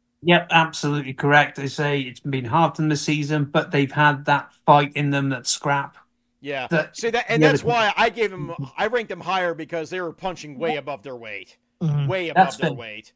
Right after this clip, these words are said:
Speaker 1: Yep.
Speaker 2: And,
Speaker 1: Yeah.
Speaker 2: and they had external circumstances that no other Premier League team had to deal with.
Speaker 1: Yep.
Speaker 2: So I, I, I give them that. Uh, fifteen was Nottingham Forest. Um,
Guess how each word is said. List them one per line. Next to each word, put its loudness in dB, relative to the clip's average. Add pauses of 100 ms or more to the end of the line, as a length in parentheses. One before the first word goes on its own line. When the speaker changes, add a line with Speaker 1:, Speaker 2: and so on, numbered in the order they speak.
Speaker 1:
Yep. -6
Speaker 2:
And, -4
Speaker 1:
Yeah. -6
Speaker 2:
and 0
they -2
had -2
external -8
circumstances -12
that -8
no -4
other -4
Premier -10
League -12
team -14
had -10
to -18
deal -16
with. -18 (760)
Speaker 1:
Yep. -4
Speaker 2:
So -8 (260)
I, -2
I, -4
I -4
give -8
them -14
that. -8 (260)
Uh, 2
fifteen 0 (280)
was 0
Nottingham 0
Forest. -6
Um, 4